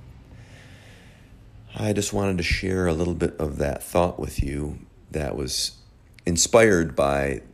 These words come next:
rereading these Dark Tower series books.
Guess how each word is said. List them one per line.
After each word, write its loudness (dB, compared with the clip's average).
rereading -4
these -8
Dark -4
Tower -2
series -6
books. -8